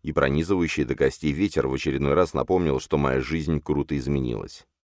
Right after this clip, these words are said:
Оставив позади свое прошлое морпеха и помощника шерифа, я оказался на чужой земле,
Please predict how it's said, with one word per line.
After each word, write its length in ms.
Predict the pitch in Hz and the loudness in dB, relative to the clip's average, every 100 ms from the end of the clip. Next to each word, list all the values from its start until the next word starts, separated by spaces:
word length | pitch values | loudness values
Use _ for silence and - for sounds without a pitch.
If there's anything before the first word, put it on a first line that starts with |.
| _ _ _ - | _ _ _ -2
Оставив 520 | 85 - 131 113 - | 0 4 4 4 0
позади 380 | 92 85 95 104 | 0 4 4 2
свое 260 | 85 80 | 4 4
прошлое 420 | 73 98 92 82 | 6 2 4 2
морпеха 680 | 76 73 76 95 82 80 64 - | 4 2 2 2 2 2 0 -4
и 80 | 76 | 2
помощника 500 | 87 92 87 82 80 | 4 4 0 -2 -2
шерифа, 460 | - 90 113 - | 0 0 0 -2
я 140 | 65 67 | 0 2
оказался 480 | 67 76 87 87 82 | 2 2 4 2 0
на 100 | 76 | -2
чужой 300 | 85 78 80 | 0 0 0
земле, 500 | 76 82 92 101 | 2 2 4 2